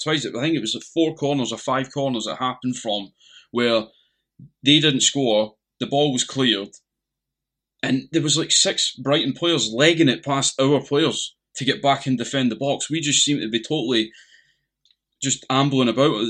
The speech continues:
with the ball, not really making any decisions, not, not trying to take the man on. I, I, it was just a weird,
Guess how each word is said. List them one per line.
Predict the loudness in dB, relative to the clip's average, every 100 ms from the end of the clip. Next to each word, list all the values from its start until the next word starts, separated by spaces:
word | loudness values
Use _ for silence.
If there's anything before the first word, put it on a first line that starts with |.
| -4
with | -6 -6
the |
ball, | -4 0 2
not | 0 0
really | -2 0
making | -2 -2 -2
any | 0 -2 -4 _ _ _ _ _
decisions, | -2 0 2 2 0 0
not, | 0 -2 -4 -4
not | -4 -4
trying | -2 -2
to | -4
take | -4 -4
the | -2
man | -2 -2 -2
on. | -2 -2
I, | -4 -8 -12 -12
I, | -10
it | -10 -8
was | -6
just | -4 -2
a |
weird, | -2 0 2 2 2